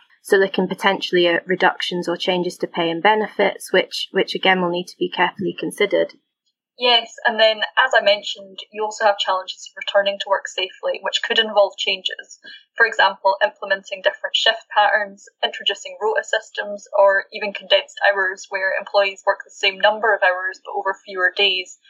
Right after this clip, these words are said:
Speaker 2: to make social distancing more manageable.
Speaker 1: Yeah, return to work is, is going to involve lots of considerations for, for employers. So turning now to, I suppose, how to go about making changes to terms and conditions, because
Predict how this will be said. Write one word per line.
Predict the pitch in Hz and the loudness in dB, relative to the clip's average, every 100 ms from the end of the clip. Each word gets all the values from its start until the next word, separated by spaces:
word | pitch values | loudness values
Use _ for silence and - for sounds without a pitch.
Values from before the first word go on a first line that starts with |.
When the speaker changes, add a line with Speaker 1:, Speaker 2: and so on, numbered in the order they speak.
| - _ - | -20 _ -6
Speaker 2:
to | 214 | 0
make | 214 - | 0 -2
social | 202 - | -8 -4
distancing | - 202 - 220 - 226 | 0 0 -2 -12 -8 -4
more | 226 | -2
manageable. | 220 214 226 - 254 254 _ _ _ _ _ _ _ _ - _ - | 2 2 0 0 0 -2 _ _ _ _ _ _ _ _ -20 _ -2
Speaker 1:
Yeah, | 240 226 | 0 0
return | 226 247 254 254 | 0 2 2 2
to | 247 | 0
work | 208 208 196 - | 4 4 2 -2
is, | 185 - | -6 -4
is | 202 190 | -6 0
going | 208 208 | 0 0
to | 208 | -2
involve | 185 185 185 | 0 -2 2
lots | 202 - - | 0 0 -8
of | - | -8
considerations | 190 - 190 180 185 196 190 185 - - | -8 -4 -2 2 0 0 -6 -6 -8 -2
for, | 185 175 - - - | 2 2 -2 -8 2
for | 202 | 4
employers. | 185 185 - 190 180 165 165 - _ - - _ | 4 0 2 4 4 2 -2 -18 _ -20 -20 _
So | - 254 233 226 220 - _ _ - | 0 4 6 4 2 -6 _ _ 0
turning | 269 285 262 214 | 4 4 2 2
now | 214 208 202 196 - | 2 4 2 -2 -8
to, | - 202 190 185 - | -4 0 2 0 -2
I | |
suppose, | 185 - 196 190 | -6 2 2 2
how | - 214 196 | 0 0 0
to | - | -4
go | 175 185 | -2 0
about | 180 180 - | 2 2 2
making | 196 220 - 226 | 0 0 -2 -4
changes | - 180 175 175 - | -2 -4 -4 -8 -8
to | 170 | -4
terms | 196 175 180 | 0 0 -2
and | 175 | -10
conditions, | - 165 175 - - 226 294 - | -6 -6 -6 -6 -8 -8 -14 -8
because | 185 - 185 180 - - | -6 0 0 -2 -8 -18